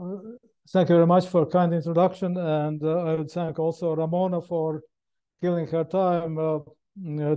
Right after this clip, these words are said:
to organize this talk, and, uh, of course, uh, to Ligia for, mm, uh, for, for her efforts as introduction and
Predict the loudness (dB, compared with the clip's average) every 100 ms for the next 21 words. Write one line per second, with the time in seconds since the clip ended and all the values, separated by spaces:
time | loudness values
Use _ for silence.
0 | 0 0 2 4 4 2 2 0 -2 -2
1 | 0 -2 -6 _ _ _ _ _ _ _
2 | -12 -10 -8 -8 -4 -2 -2 -6 _ _
3 | _ _ _ _ _ _ -10 -6 -2 -2
4 | -4 -4 0 0 -2 -6 -2 0 0 0
5 | 0 0 -2 -2 -6 -14 -18 -12 -8 -4
6 | -4 -6 -8 -4 -2 -2 0 0 -2 0
7 | 0 2 4 4 4 0 0 -6 -20 -10
8 | -8 -8 -6 -4 0 0 0 -4 -6 -4
9 | -4 -6